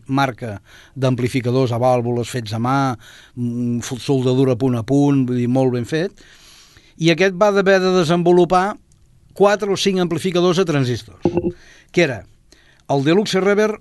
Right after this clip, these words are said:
el Vibrolux Reverb i el Pro Reverb. Tots aquests equips duien la caixa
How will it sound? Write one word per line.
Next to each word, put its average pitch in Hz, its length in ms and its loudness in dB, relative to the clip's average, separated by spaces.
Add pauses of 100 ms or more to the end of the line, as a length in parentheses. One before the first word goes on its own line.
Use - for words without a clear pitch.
(120)
el 151 240 2
Vibrolux 165 920 2
Reverb 190 480 0
i 165 160 0
el 156 160 2
Pro 190 420 0
Reverb. 135 680 -6 (100)
Tots 175 220 2
aquests 180 300 -2
equips 202 400 -2 (680)
duien 151 520 2
la 143 120 2
caixa 147 540 -4